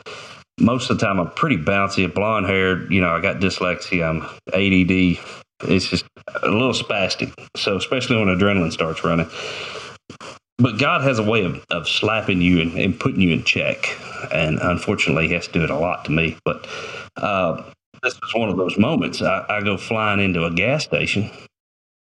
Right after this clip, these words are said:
and I jump out, and I'm trying to hurry up and gas up my truck 'cause, you know, I'm ready to go. It's time, it's time to go find something. So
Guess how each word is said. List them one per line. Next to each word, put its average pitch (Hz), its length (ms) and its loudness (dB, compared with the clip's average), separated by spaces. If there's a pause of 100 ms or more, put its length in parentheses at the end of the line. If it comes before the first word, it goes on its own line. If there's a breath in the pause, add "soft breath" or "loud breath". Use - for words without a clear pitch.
(300)
and 101 140 0
I 90 80 2
jump 107 400 0
out, 92 260 -2
and 82 100 -4
I'm 87 80 -2
trying 117 240 -2
to - 60 0
hurry 127 320 0
up 113 80 0
and 98 100 0
gas 90 320 0
up - 120 0
my 78 120 -2
truck - 360 -6 (640 loud breath)
'cause, - 240 -2
you 220 100 6
know, 76 80 2
I'm 95 160 0
ready 95 220 2
to 78 80 -2
go. - 260 0 (180)
It's 117 160 0
time, 90 300 -2 (180)
it's - 180 -6
time 87 240 -2
to 80 40 -6
go 85 140 0
find 82 320 -4
something. - 300 -6 (680 loud breath)
So 107 400 -2